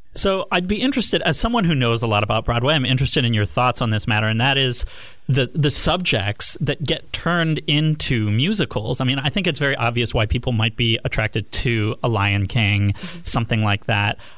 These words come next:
Speaker 1: Um, I have to admit, um, I went, when I went to go see Hamilton in New York,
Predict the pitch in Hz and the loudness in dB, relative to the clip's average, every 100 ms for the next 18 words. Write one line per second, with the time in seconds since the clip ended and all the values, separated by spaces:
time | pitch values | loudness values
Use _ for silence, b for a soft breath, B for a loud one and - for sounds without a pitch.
0 | - 120 113 110 - 139 117 - - 170 | -4 -2 0 -2 -2 -2 0 0 0 0
1 | 180 - 196 185 143 131 180 - - 135 | -2 -2 0 2 2 2 2 0 -2 0
2 | 127 127 - - 139 139 147 139 151 165 | 2 -2 -6 -4 -2 0 0 2 2 2
3 | 160 156 151 - 139 135 143 139 139 139 | 0 0 0 0 2 2 2 2 2 2
4 | - 143 131 127 127 120 127 | 2 0 2 2 4 2 0